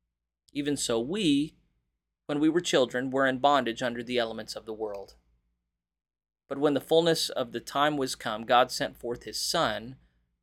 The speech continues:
made of a woman, made under the law, to redeem them that were under the law, that we might receive the adoption of sons.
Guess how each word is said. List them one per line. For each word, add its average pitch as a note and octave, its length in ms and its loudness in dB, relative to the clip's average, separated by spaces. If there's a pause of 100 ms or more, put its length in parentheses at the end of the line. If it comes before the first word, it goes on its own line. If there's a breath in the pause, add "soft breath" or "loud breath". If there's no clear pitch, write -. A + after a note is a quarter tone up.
made G#2+ 160 -2
of B2 80 -2
a C#3 60 -4
woman, A2 440 -6 (520)
made C#3 160 0
under E3 200 0
the D#3+ 140 2
law, D#3 440 -2 (880)
to C3 120 -10
redeem C#3 440 0
them A2+ 200 -4
that A2+ 140 -2
were A2 140 -4
under G#2 200 -10
the F#2+ 100 -16
law, G2 380 -14 (840)
that G#2 100 -4
we C#3 120 -2
might A#2 180 0
receive B2 420 -6
the B2 140 -2
adoption A#2 540 -4
of G#2+ 100 -16
sons. - 520 -14